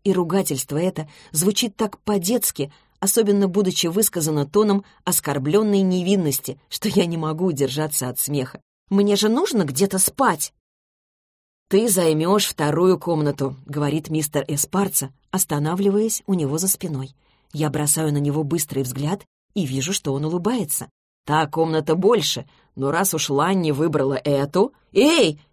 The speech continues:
Я вскакиваю, но слишком поздно. Коннор уже вбегает во вторую комнату. Смотрю на мистера Эспарцу, из-под завесы черных волос. «Это нечестно!» — он пожимает плечами. «Погодите,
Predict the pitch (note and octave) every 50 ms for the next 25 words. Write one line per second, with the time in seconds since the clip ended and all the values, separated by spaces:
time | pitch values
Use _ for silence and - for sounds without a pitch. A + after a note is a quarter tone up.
0 | _ _ D#3+ D#3 D3 C3+ - - - D3+ C#3+ D3 G3+ G3+ B3 C4+ C#4 C4 G3+ F3+
1 | G3+ - - E3 F#3+ G#3 - C4 C4 C4+ - - G3 E3 D3 C#3+ D#3 D3+ - _
2 | _ _ _ _ - E3+ G3 A#3 A#3+ B3 B3+ - - - E3+ D3 D3+ F3 E3+ D3+
3 | E3 D#3+ D3 D3+ F3 G3+ G3+ E3 D3+ D3 - D3 D3 E3+ F#3+ G#3 G3 - D#4 D#4
4 | B3 E3+ D3+ D3 C3+ - _ _ _ _ _ - - G3 G3 G#3+ G3+ C4 C#4 A#3+
5 | F#3+ D#3+ E3 F#3 G#3+ G3+ - - D3+ D3 D3 F3 D3+ D3 - - D#3+ D#3+ G3 G#3
6 | - - C#4 - _ _ _ _ - A#3+ - - A#3+ A3 D#3+ D#3+ F#3 F3+ F#3 A#3
7 | C4 B3+ - B3 - - A#3+ A#3 A#3+ B3 A#3 A3 - G#3 A3+ A3+ F#3+ D3+ C#3 -
8 | - - _ _ _ _ _ _ _ - D3 D3+ D3+ F#3 F#3+ A3+ B3 A#3+ - -
9 | F4+ G4+ G4+ - - G3 D#3 B2+ - _ _ _ _ _ - D3+ D#3 D3+ E3 D#3
10 | D#3 E3+ E3 E3 F3+ F3 - F#3+ G3+ G3 - F#3+ D#3 C3+ C#3 D3 - _ _ _
11 | _ - F#3+ E3 A3 B3+ C4 B3 A#3+ G3 D3+ - - C3+